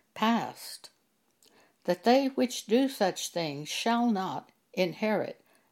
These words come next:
the kingdom of God." So what is idolatry? It's adding anything to the church that is not in the New Testament. Adding anything to the church that's not in the New Testament.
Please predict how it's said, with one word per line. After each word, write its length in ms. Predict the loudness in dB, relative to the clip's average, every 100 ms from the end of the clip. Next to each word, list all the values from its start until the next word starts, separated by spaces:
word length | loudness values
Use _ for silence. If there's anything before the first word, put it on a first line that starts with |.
| _
the 120 | -2
kingdom 480 | -2 -2 -4 -6 -8
of 160 | -10 -4
God." 260 | -2 -4 -12 _ _ _ _ _ _ _ _ -20 _ -20 -20
So 160 | 0 4
what 200 | 6 4
is 160 | 2
idolatry? 720 | -4 -6 -6 -8 -10 -10 -12 -6
It's 280 | -2 -2 -4 0
adding 480 | 2 4 2 -2 -6 2
anything 680 | 4 4 2 -2 -2 -2 -2
to 140 | -4
the 120 | -6
church 720 | -6 -2 0 -2 -6 -12 -12 _ _ _ _ _ _ 0
that 220 | 2 2
is 260 | 0 -2 -2
not 540 | 2 2 2 -2 -10 -20 _ _ _
in 140 | -2
the 80 | 0
New 200 | 0 -2
Testament. 680 | 0 -4 -4 -8 -12 -16 -20 _ _ _ _ _ _ _ _ _ -20 _ _ _ _ _
Adding 500 | 4 4 2 -2 0
anything 640 | 0 2 2 0 2 4 4
to 120 | 2
the 140 | 0
church 680 | -4 0 -2 -2 -8 -10 -10 -14 _ _ _
that's 260 | 0 0 0
not 280 | -2 -2 -2
in 140 | -4
the 100 | -4
New 160 | -2 -2
Testament. 600 | 0 -2 -2 -10 -14